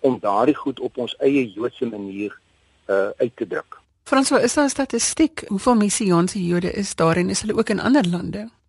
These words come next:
Speaker 1: Hulle is ook in ander lande, maar Lisel, ek het nie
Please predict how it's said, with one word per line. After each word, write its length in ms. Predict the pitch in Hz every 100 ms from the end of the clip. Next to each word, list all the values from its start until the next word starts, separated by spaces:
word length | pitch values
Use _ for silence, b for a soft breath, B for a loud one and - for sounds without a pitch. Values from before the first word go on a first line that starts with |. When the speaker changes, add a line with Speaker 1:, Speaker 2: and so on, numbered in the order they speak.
| _
Speaker 1:
Hulle 240 | - 151
is 220 | 196 185 214
ook 180 | 208
in 120 | 220 -
ander 360 | 143 131 110
lande, 500 | 98 101 98 135 143
maar 320 | 120 113 113
Lisel, 400 | 113 101 123 156 190
ek 200 | 147 -
het 200 | 131 135
nie 260 | 131 120